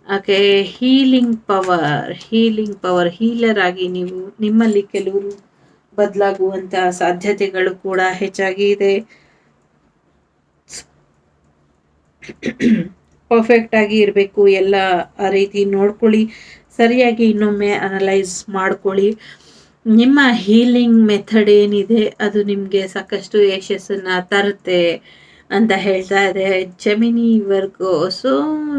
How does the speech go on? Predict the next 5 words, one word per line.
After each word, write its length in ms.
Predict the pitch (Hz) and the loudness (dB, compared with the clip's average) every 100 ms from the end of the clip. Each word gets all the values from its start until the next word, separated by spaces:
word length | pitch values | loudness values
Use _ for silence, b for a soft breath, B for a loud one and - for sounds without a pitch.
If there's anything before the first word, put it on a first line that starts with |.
| 262 | 2
ನಿಮ್ಗ್ 300 | 262 254 220 | 4 2 2
ಗೊತ್ತಿದೆ 480 | 233 - 302 285 | 0 0 -2 0
ಏನ್ 420 | 214 165 196 220 202 | 2 2 4 4 2
ಮಾಡ್ಬೇಕು 640 | 185 202 208 196 190 185 | 0 0 2 0 -2 -2
ಅಂತ. 420 | 180 170 180 180 | -2 -2 -4 -4